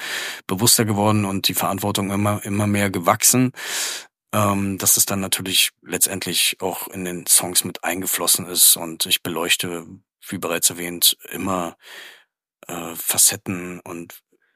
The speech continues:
nehm kein Blatt vor den Mund. Mir ist ein ehrlicher Dialog wichtig auf jeden Fall, beziehungsweise in dem Fall ist das ja eher ein Monolog, <laughs> wenn man da als Rapper was vorrappt, so, aber, ähm,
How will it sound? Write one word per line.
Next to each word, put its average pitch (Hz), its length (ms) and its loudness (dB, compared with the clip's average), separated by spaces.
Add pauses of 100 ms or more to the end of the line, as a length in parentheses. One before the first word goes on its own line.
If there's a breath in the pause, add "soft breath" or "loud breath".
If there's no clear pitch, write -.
(220)
nehm 107 240 -6
kein 104 200 -2
Blatt 98 200 -2
vor 107 160 -2
den 101 100 -2
Mund. 95 360 -2
Mir 92 140 -4
ist 90 160 6
ein 98 220 -2
ehrlicher 104 480 4
Dialog 101 580 -2
wichtig 110 400 2
auf 110 160 -4
jeden 107 220 0
Fall, 104 320 0 (160)
beziehungsweise 87 500 -2
in 82 60 -6
dem 90 180 -4
Fall 85 140 -6
ist - 100 -2
das 87 140 0
ja 90 100 -4
eher 95 160 -2
ein 92 60 -2
Monolog, 98 640 -2 (240)
<laughs> - 1000 2
wenn 139 340 6
man 117 140 6
da 110 120 6
als 110 220 4
Rapper 110 320 6
was 101 200 2
vorrappt, 110 540 2
so, 110 200 0
aber, 101 320 0 (560 loud breath)
ähm, 98 560 0